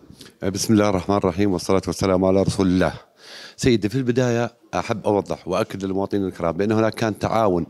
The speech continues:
تام وتنسيق مشترك بين كافة الدوائر المعنية، من عطوفة المحافظ، سعادة رئيس البلدية، الدوائر المعنية بإدارة الأزمة، آه، نقيب الم-، آه، أصحاب المخابز، الغرفة التجارية، كافة الجهات الرسمية. كان هناك تعاون وثيق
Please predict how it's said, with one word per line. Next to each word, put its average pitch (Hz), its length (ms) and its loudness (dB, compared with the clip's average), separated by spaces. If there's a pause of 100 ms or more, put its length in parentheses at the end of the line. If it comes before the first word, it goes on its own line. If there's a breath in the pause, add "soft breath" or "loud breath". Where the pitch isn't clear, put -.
(120)
تام 85 280 0 (300 loud breath)
وتنسيق 98 600 0
مشترك 85 400 -2
بين 104 140 4
كافة 123 460 -2
الدوائر 107 280 2
المعنية، 85 420 0 (520 loud breath)
من 113 240 2 (140)
عطوفة - 360 -4
المحافظ، 113 460 0 (200)
سعادة 90 380 -4
رئيس 104 200 0
البلدية، 107 580 4 (360 loud breath)
الدوائر 98 320 4
المعنية 98 440 4
بإدارة 95 760 2
الأزمة، 120 420 -2
آه، 104 360 -2
نقيب 92 340 -2
الم-، 98 140 0
آه، 95 240 0
أصحاب 98 260 -2
المخابز، 127 680 2 (300 loud breath)
الغرفة 101 280 0
التجارية، 113 420 2
كافة 120 320 -4
الجهات 117 300 -2
الرسمية. 123 440 0
كان 110 200 0
هناك 110 200 2
تعاون 113 380 0
وثيق 147 440 2